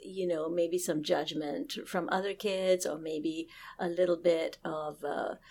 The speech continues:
maybe it's not even bullying, but just a little name calling or something. And then feeling less safe in the environment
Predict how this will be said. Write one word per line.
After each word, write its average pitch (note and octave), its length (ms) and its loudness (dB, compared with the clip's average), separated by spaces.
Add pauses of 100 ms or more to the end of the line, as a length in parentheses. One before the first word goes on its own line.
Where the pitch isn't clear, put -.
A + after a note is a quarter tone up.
(260)
maybe D4+ 260 8
it's F4+ 260 4
not B3+ 160 4
even A#3+ 260 0
bullying, G3 540 4
but F3+ 120 2
just F#3 220 -8
a - 20 -4
little E3+ 220 0
name E3 260 0
calling F#3 380 -4
or F3+ 100 -4
something. F3+ 480 -2
And F#3+ 200 0
then G3+ 160 -4
feeling C4 360 0
less E3+ 280 0
safe A3+ 340 0
in F#3+ 60 0
the F#3 100 -2
environment D#3 880 -2